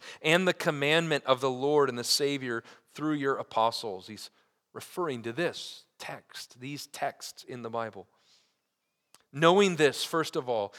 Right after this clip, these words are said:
that scoffers will come in the last days with scoffing,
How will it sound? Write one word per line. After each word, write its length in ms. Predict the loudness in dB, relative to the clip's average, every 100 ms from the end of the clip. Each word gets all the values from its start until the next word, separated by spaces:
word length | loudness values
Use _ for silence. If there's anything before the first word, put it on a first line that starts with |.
| -8
that 80 | -6
scoffers 760 | -4 -6 2 2 2 -4 -10 -8
will 140 | -10
come 320 | -8 -12 -10
in 80 | -8
the 80 | -6
last 340 | -4 -4 -6
days 260 | -4 -4 -6
with 120 | -14
scoffing, 540 | -10 -6 -6 -8 -20